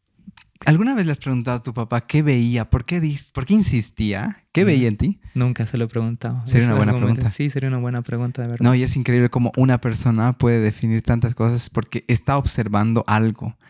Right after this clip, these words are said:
Speaker 1: Le está lati-, está teniendo una especie de intuición, de, de tincazo, si quieres
Speaker 2: Sí,
Speaker 1: decirlo
Speaker 2: es
Speaker 1: así,
Speaker 2: probable,
Speaker 1: que
Speaker 2: sí.
Speaker 1: por eso voy a decir, "No,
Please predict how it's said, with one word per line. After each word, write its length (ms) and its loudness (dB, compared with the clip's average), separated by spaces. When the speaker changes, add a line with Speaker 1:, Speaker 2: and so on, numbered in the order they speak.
Speaker 1:
Le 200 4
está 280 0
lati-, 340 -2
está 180 0
teniendo 200 2
una 80 2
especie 240 0
de 80 2
intuición, 680 0
de, 160 0
de 160 0
tincazo, 640 0
si 100 -6
quieres 280 0
Speaker 2:
Sí, 40 4
Speaker 1:
decirlo 280 0
Speaker 2:
es 60 0
Speaker 1:
así, 180 2
Speaker 2:
probable, 320 -2
Speaker 1:
que 80 -2
Speaker 2:
sí. 60 6
Speaker 1:
por 200 4
eso 180 0
voy 240 0
a 80 -2
decir, 280 -2
"No, 320 0